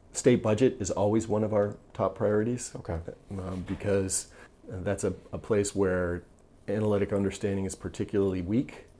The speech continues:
Speaker 1: outside of, uh, the, the, this organization. And so we focus on, we try and stay away from the politics and stay focused on what that budgets actually mean, um, and the implications for the state.
Speaker 2: So, so you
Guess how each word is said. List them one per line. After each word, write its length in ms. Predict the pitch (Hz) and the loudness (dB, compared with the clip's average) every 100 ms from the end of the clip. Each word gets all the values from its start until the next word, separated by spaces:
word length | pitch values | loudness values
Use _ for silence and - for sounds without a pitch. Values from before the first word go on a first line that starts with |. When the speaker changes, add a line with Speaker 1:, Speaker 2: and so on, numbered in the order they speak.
| - - - 104 | -20 -20 -10 -6
Speaker 1:
outside 500 | 104 - 104 101 95 | -6 -4 -2 0 -2
of, 320 | 90 87 - | -4 -6 -10
uh, 100 | 95 | -10
the, 260 | 90 - - - | -6 -8 -8 -6
the, 240 | 92 90 | -4 -4
this 220 | 90 101 | -4 0
organization. 720 | 104 101 104 104 104 110 107 101 - - - - | 2 2 2 0 0 -2 -6 -8 -16 -20 -20 -10
And 180 | 95 87 | -8 -4
so 520 | - 95 92 95 95 - | 2 4 4 0 -6 -10
we 560 | 104 101 101 95 92 92 | -6 -2 0 0 -2 -6
focus 380 | - 104 98 - | -4 -2 -2 -4
on, 460 | 95 92 92 92 98 - - - | -4 -4 -4 -8 -10 -16 -20 -14
we 80 | - | 2
try 120 | 123 | 4
and 80 | 107 | 6
stay 120 | - | 8
away 140 | 107 110 | 8 8
from 160 | 107 | 6
the 40 | 98 | 4
politics 500 | 110 107 107 98 98 | 6 6 4 0 -2
and 140 | 90 | -6
stay 300 | - 98 92 | -4 -2 -2
focused 400 | - 92 90 - | -2 -2 -2 -6
on 160 | 87 92 | -4 -4
what 140 | 90 | -4
that 260 | 87 87 107 | -4 -6 -4
budgets 320 | 95 87 82 | -4 -4 -6
actually 380 | 82 82 - 78 | -6 -6 -8 -8
mean, 400 | 82 85 82 85 - 87 | -8 -10 -10 -12 -14 -12
um, 380 | 80 85 92 98 | -10 -10 -10 -10
and 120 | 92 | -8
the 40 | 87 | -6
implications 520 | 85 90 82 - - | -8 -8 -8 -6 -10
for 140 | - | -8
the 100 | - | -10
state. 300 | - 87 90 - - | -8 -8 -8 -12 -20
Speaker 2:
So, 160 | - - | -10 -6
so 200 | - - | 0 2
you 240 | 120 165 | 2 0